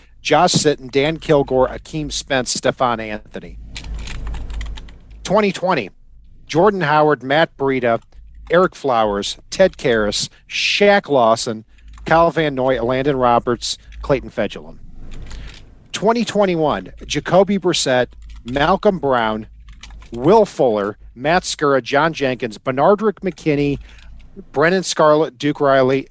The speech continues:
Justin Coleman. This is why I hate the idea of signing players, current or free agents, to twenty-five to thirty million a year for those, that group,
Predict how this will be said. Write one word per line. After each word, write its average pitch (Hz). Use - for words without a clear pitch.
Justin 127
Coleman. 104
This 247
is 302
why 226
I 170
hate 120
the 135
idea 117
of 131
signing 127
players, 101
current 214
or 156
free 151
agents, 120
to -
twenty-five 147
to 123
thirty 127
million 117
a -
year 87
for 170
those, 156
that 135
group, 113